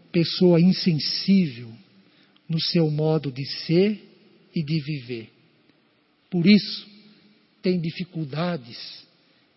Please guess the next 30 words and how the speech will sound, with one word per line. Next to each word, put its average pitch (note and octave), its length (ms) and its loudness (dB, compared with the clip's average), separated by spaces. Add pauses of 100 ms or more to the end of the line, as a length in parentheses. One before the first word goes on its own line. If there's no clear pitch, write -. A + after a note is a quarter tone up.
em D#3+ 140 -6
sentir F#3 600 0
a F3+ 60 -2
gratidão D#3 680 -8
e D#3+ 120 -4
expressar F#3 760 -4
a D#3 60 -8
gratidão C#3 580 -12 (600)
a C#3 100 -10
Deus F#3+ 640 2 (640)
e F3 100 6
a D3+ 140 2
essas C#3+ 380 -2
pessoas? B2+ 560 -8
Qual C#4 240 2
o B3+ 60 2
seu A#3+ 260 2
modo? C#3 460 -6 (720)
Qual C4 300 6
a B3 120 6
sua A#3 520 4
maneira F3 760 8 (1300)
de D#3+ 160 4
lidar E3+ 560 2
com E3 200 0
a D#3+ 80 -2
gratidão C#3+ 840 -4 (680)
em C#3+ 140 0
sua C3 340 -6
vida? A2+ 420 -16